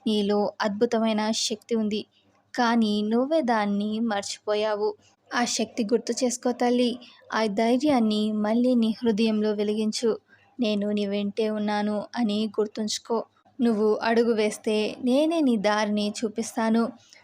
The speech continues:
నీ కళ్ళల్లో కనిపించే ఆ చిన్న ఆశాకాంతి,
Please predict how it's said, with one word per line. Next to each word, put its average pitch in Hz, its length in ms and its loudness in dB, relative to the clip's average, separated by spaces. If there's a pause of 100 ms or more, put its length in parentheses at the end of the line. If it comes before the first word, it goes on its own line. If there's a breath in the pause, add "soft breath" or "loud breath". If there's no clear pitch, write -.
(120 loud breath)
నీ 214 120 0
కళ్ళల్లో 220 540 0
కనిపించే 220 760 -4 (160)
ఆ 247 60 -2
చిన్న 311 420 -4
ఆశాకాంతి, 226 1080 -2